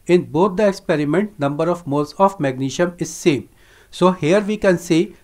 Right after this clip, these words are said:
number of moles of reactant is same in both the experiment.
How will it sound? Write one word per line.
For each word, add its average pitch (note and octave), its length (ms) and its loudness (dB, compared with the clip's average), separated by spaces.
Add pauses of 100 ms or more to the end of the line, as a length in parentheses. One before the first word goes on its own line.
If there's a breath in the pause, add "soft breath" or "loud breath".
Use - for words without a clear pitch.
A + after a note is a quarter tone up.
(100)
number D3 560 -2
of E3 280 0
moles E3+ 420 2
of F#3 280 0
reactant C#3+ 640 0
is - 200 -4
same F3 380 -2
in D#3 180 -2
both D3 360 0
the G3+ 180 2
experiment. D#3+ 640 0